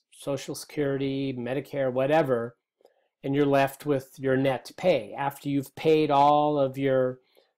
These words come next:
taxes, then you have what's left over that you can use to do whatever you want with it. So it works exactly the same for plants. <clears throat>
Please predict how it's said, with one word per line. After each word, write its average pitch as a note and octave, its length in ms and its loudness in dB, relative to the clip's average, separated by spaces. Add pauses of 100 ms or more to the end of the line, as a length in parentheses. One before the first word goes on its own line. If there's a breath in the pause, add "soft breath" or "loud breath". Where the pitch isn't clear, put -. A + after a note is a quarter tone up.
taxes, C#3+ 640 -2
then B2+ 260 2
you B2+ 200 -2
have B2 440 -2
what's A#2+ 320 -6
left C3 300 -2
over D#3 300 4
that B2 200 0
you D3+ 200 4
can C3+ 220 -4
use B2 580 -2 (480)
to - 100 -10
do C#3+ 160 4
whatever B2 260 4
you A2+ 140 -6
want C#3 260 0
with A#2+ 220 -16
it. - 160 -18 (1160 loud breath)
So G3 220 6
it G3 60 8
works G#3 240 4
exactly C#3+ 640 4
the B2+ 120 -6
same B2 480 -2
for A2+ 280 -12
plants. A#2+ 760 -4
<clears throat> - 1400 -2